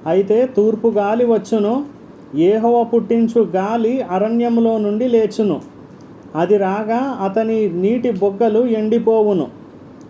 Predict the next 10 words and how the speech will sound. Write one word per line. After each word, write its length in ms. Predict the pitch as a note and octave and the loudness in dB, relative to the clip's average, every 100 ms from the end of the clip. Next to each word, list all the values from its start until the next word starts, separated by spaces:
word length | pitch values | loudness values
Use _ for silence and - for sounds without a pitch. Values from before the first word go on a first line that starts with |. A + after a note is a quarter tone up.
| - D#3 | -12 -8
అతని 340 | E3+ A3 G#3+ F#3 G#3+ | -2 0 0 2 2
ఓటలు 380 | A#3 A#3+ A3+ B3+ A#3 | 2 2 2 2 2
ఇంకిపోవును. 720 | A3 A#3+ G3+ A3+ A3 G3 C#3 - - - - - - - - - E3 | 2 0 2 2 2 0 -2 -6 -20 -20 -20 -20 -20 -20 -20 -8 -4
అతని 280 | G#3+ G#3+ | -2 0
ధననిధులను, 800 | F#3+ F3 G3 G#3 G#3 A3 A3 A3+ C4+ - - - D3+ | 0 0 0 0 2 2 2 -2 -4 -6 -20 -12 -6
అతనికి 400 | E3 G#3+ G#3+ A3+ | -2 -2 0 -2
ప్రియమైన 540 | F#3+ G3+ A3 A#3 A#3+ A3+ | 0 0 0 -2 0 0
వస్తువులన్నిటినీ 960 | F#3 F3 A#3 A#3 G#3+ F#3+ G#3+ A#3 A3 G#3 C4 | -2 0 2 2 2 -2 -2 0 0 0 -4
శత్రువు 500 | - G3 G3 A3 A3+ | -2 -2 2 2 2
కొల్లబెట్టును. 760 | A#3+ G3+ G#3 G#3 G3+ G#3 G3+ | 0 0 0 2 0 2 0